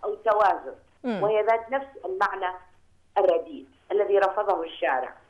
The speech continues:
Speaker 2: نعم.
Speaker 1: واليوم لجان التنسيقية، الأمس بدأت المظاهرات، واليوم لجان التنسيقية وأنا على تواصل معهم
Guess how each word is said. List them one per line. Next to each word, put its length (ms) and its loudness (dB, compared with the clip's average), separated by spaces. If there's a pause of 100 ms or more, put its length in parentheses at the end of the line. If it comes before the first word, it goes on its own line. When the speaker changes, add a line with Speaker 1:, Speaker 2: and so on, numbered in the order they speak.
(160)
Speaker 2:
نعم. 340 0
Speaker 1:
واليوم 540 2 (200)
لجان 400 0
التنسيقية، 640 -4
الأمس 320 -4 (140)
بدأت 320 -2
المظاهرات، 680 0 (220)
واليوم 480 2 (280)
لجان 300 0
التنسيقية 760 -2
وأنا 240 -2
على 200 0
تواصل 560 -2
معهم 360 0